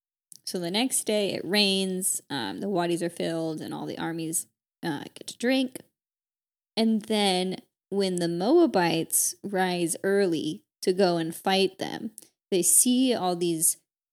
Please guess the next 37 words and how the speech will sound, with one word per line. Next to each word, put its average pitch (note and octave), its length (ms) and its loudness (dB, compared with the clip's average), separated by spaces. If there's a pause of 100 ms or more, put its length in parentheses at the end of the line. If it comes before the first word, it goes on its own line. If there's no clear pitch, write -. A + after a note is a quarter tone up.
(140)
filled G#3 400 2 (100)
pools F#3+ 400 2
of F3 180 -4
water. E3+ 640 -4 (560)
And G#3 380 -2
I, E3+ 240 -4 (440)
the G#3 200 4
way A3+ 280 6
it's G#3+ 160 -2
described, G3 560 2
I F#3 60 4
guess F3+ 240 2
the F#3+ 140 2
way F3+ 380 2
the F3 140 2
sunlight F#3 600 0
hits F#3+ 220 -2
the F3+ 120 -4
pools F3 280 0
of F3+ 180 -4
water, F#3+ 480 0
it - 140 -6
looks - 280 -2
like E3 280 -4
blood. F3 500 2 (600)
So G3+ 140 4
then F#3+ 140 0
they A3+ 140 4
all A3+ 140 4
look G3+ 180 4
at F3+ 80 2
each F3 180 0
other E3+ 260 2
and E3+ 120 0
they're E3+ 100 -4
like, F3 260 -6
"Oh, F3+ 540 4